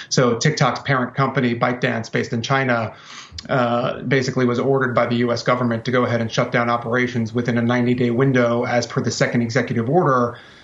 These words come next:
So from a TikTok perspective, not much to lose. To your point, um, per-, perhaps it, it buys some time. There are obviously, um, a bunch of bidders that have been,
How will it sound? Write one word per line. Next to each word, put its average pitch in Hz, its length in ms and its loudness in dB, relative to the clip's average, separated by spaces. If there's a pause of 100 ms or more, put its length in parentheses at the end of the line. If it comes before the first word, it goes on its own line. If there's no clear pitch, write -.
So 127 220 2
from 135 120 -2
a 123 60 -2
TikTok 147 400 0
perspective, 123 520 -2
not 139 240 0
much 131 240 -2
to 139 100 -4
lose. 120 560 0
To - 140 -4
your 127 220 0
point, 120 560 -2 (300)
um, 113 460 0
per-, 127 200 0
perhaps 127 440 0
it, 120 220 -4
it 139 160 -2
buys 120 240 2
some 117 140 -4
time. 117 400 -2
There 117 120 0
are 117 40 0
obviously, 117 500 0
um, 117 380 0
a - 60 -2
bunch 123 200 0
of 107 100 -4
bidders 120 280 2
that 120 100 2
have 110 80 -2
been, 117 320 2